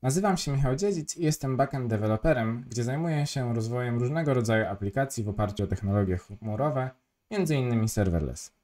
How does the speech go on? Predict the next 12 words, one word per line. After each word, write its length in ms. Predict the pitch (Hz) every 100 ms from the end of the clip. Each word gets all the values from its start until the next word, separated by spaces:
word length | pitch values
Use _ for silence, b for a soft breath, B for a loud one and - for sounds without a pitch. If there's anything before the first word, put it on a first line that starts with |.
| _ _ _ _
W 60 | _
ciągu 180 | 156 151
ostatnich 440 | 156 226 208 147
lat 220 | 139 135
serverless 540 | - 190 151 120 120 117
jako 200 | 120 147
nowy 220 | 165 135
trend 240 | 131 131
stał 220 | - 135
się 120 | 127 127
niezwykle 400 | 123 151 165 151
popularny 680 | 131 135 151 135 113 110